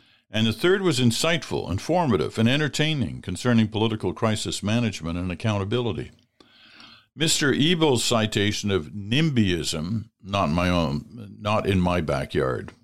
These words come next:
that's what nimby stands for if you didn't know already, as one reason for stifling development brought to mind an acronym equation my colleagues and I used in our natural resource land use planning days in Nova Scotia.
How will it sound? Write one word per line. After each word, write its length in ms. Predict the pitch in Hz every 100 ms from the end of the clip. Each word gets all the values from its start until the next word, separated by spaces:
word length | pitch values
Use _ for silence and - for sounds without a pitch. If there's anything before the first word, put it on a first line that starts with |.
| -
that's 220 | 80 76
what 100 | 78
nimby 440 | 69 80 64 60 -
stands 360 | - - 64 -
for 180 | - 117
if 100 | -
you 80 |
didn't 200 | 62 57
know 180 | 58 58
already, 340 | 58 57 53 - - - - - -
as 160 | 95 85
one 240 | 107 131
reason 400 | 120 117 110 101
for 160 | - 92
stifling 640 | - 120 127 120 107 95
development 680 | 82 87 92 71 71 71 78
brought 300 | 90 107 -
to 80 |
mind 280 | 101 85 85
an 120 | 82
acronym 680 | 73 95 107 98 80 85 92 - _ _ _ _ _ _ -
equation 760 | 113 - 117 107 - 95 92
my 220 | 90 95 95
colleagues 640 | - 131 123 87 90 85
and 100 | 90
I 140 | 87
used 420 | 87 82 82 87 -
in 140 | 87
our 180 | 85 87
natural 520 | 80 82 - 92 85
resource 580 | 80 78 85 80 78 -
land 260 | 85 95
use 280 | 78 73 73
planning 420 | - 120 120 90
days 340 | 73 67 76 80
in 120 | 87
Nova 240 | 85 80
Scotia. 480 | - 123 139 - -